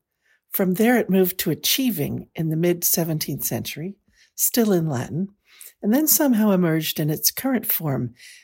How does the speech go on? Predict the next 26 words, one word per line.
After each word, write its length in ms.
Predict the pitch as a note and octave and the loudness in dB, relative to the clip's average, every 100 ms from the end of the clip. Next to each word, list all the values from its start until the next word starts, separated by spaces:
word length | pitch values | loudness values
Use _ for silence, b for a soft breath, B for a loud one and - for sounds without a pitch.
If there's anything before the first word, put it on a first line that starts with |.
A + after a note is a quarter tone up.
| B | B
meaning 340 | G3+ E3+ D#3 D3 | 2 2 2 2
very 360 | E3+ F#3+ G#3 | 2 4 4
skilled 440 | G3+ - F#3+ F3 E3+ | 2 2 2 2 0
or 120 | D#3+ | -4
proficient 680 | D#3+ - C#3+ - - C#3+ C3 | -4 -4 -4 -4 -4 -4 -6
at 160 | - - | -6 -4
something. 480 | C3 A2+ B2 - - _ _ _ _ _ B B B | -4 -6 -10 -12 -16 _ _ _ _ _ B B B
So 240 | B - G3+ | B 4 4
an 160 | F3+ | 4
evolution 600 | G#3 A3 G#3 F#3+ F#3+ - D3+ | 2 2 4 4 4 2 0
from 260 | - C#3+ - | 0 0 2
actually 580 | F3+ G3 - D#3 D3+ | 0 0 -2 0 2
accomplishing 680 | C#3 - - B3+ F#3+ - C3 | 0 0 -2 0 0 -2 -4
things 460 | B2 B2 A#2+ B2+ - B B B B | -4 -4 -2 -4 -6 B B B B
to 100 | F3 | 0
being 380 | F3+ E3+ D3 | 2 2 2
good 260 | D3+ G3+ F3+ | 2 4 4
at 160 | A#2 C3 | 2 0
accomplishing 720 | A#2+ - B2 B2+ A#2+ B2+ C3 | -2 -2 -2 -2 -4 -4 -4
them. 280 | B2 B2 - _ _ _ _ B B B - | -4 -6 -12 _ _ _ _ B B B 0
That 180 | G3 | 2
is, 220 | F3 D#3 - | 4 4 2
from 220 | E3 D3+ | 0 0
action 480 | - G3+ - F#3 C#3 | 2 0 0 -2 -2
to 100 | B2 | -4
characterization. 1200 | - E3+ D#3 D3 - A#2+ A#2 C#3+ D3 - B2 - | -6 -2 -2 -4 -4 -2 0 0 0 -2 -6 -10